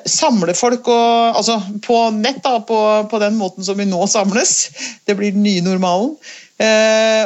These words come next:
og snakke sammen om hvilke tiltak som det ka-, kan være klokt å gjøre i, eh, på gården, og ikke minst også finne ut hvordan man kan hjelpe hverandre. Og i, eh,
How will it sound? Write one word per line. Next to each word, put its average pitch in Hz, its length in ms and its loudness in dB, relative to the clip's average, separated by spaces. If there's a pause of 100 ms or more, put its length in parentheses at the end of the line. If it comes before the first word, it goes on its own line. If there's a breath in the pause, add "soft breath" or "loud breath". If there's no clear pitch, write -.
og 247 240 2
snakke 202 720 -2
sammen 240 400 0
om 240 320 0
hvilke 226 400 -2
tiltak 190 480 -4
som 214 160 -2
det 208 80 -4
ka-, 214 320 -4
kan 214 160 -2
være 214 240 0
klokt 226 320 -4
å - 160 -2
gjøre 196 380 0 (180)
i, 196 320 -2
eh, 202 320 0
på 208 160 -6
gården, 320 380 0 (340 loud breath)
og - 80 -2
ikke 240 160 0
minst 247 240 2
også 240 240 0
finne 240 220 0
ut 226 60 -4
hvordan 208 260 2
man 247 100 0
kan 226 240 -2
hjelpe 233 320 -2
hverandre. 175 540 -2 (500 loud breath)
Og 269 400 2
i, 240 300 2 (500)
eh, 220 480 0